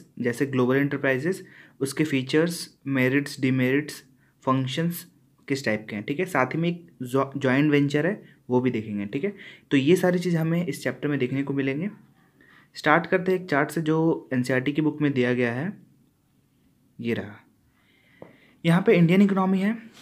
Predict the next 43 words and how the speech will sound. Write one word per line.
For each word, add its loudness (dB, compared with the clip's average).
इंडियन 4
इकोनॉमी 2
में 6
पब्लिक 2
सेक्टर, 2
प्राइवेट 6
सेक्टर, -2
दोनों 6
type 2
of 2
sector -2
है, 4
दो 4
type 2
of 0
sector -4
है। -4
पब्लिक 8
सेक्टर 4
में 6
form 4
of 0
organization 0
की 2
बात 0
करें -2
तो 2
डिपार्टमेंटल 0
अंडरटेकिंग, 0
स्टैट्यूटरी 4
कॉरपोरेशन 2
और 0
गवर्नमेंट 4
कंपनीज। -6
वहीं 4
प्राइवेट 8
सेक्टर 2
में 2
बात 2
करें 4
तो 2
सोल 4
प्रोप्राइटरशिप, 2